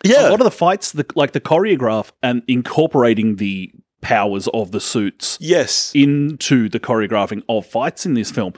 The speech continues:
Speaker 2: is actually really quite good.
Speaker 1: It is. I do really like the way that they continuously switch between small and then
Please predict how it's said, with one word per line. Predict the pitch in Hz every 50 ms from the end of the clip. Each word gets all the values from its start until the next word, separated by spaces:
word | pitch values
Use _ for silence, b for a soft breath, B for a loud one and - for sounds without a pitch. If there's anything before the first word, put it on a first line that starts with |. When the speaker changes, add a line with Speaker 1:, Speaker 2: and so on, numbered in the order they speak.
| B B B B
Speaker 2:
is | B 160 - - -
actually | 269 - - - 277 262 208 151
really | 120 117 123 143 165 147 113 104
quite | - - - - 139 98 82 -
good. | - - 151 220 - -
Speaker 1:
It | 175 220 254
is. | 285 233 151 135
I | 160 156
do | 147 170 196 220
really | 214 208 196 175 147
like | 143 151 165 160 -
the | - 139
way | 127 120 117
that | 117 - -
they | 120 117
continuously | - - 120 113 - - 135 117 120 117 107 - - 110 107
switch | - - - - - 135 139 127 - - - -
between | 110 - 117 110 107 104
small | 101 - - - 117 110 107 107 107 98
and | 101 110
then | 117 110 107 107 -